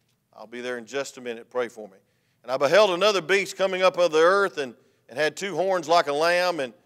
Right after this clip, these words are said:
he spake as a dragon, and he ex-, exercised all power of the first beast before him, caused the earth and them that which dwell therein to worship the first beast,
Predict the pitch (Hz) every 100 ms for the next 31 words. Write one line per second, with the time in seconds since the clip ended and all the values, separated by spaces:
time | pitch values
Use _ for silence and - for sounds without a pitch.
0 | _ - 123 - 180 147 135 131 135 175
1 | 180 175 165 127 131 131 143 _ 160 160
2 | 147 160 175 151 170 175 175 175 170 165
3 | 135 127 175 170 135 160 165 156 - _
4 | _ - 113 170 160 170 170 165 _ _
5 | _ 156 170 151 139 151 165 190 185 139
6 | 139 170 160 147 139 143 113 165 175 170
7 | 160 165 170 156 139 123 175 190 180 175
8 | 123 - 185 170 147 165 160 -